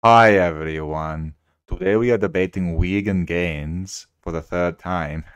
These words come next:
And I would just like to say, as an opening remark, just look at you.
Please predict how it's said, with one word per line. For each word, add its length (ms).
And 140
I 60
would 140
just 100
like 220
to 140
say, 720
as 140
an 80
opening 320
remark, 760
just 220
look 380
at 240
you. 420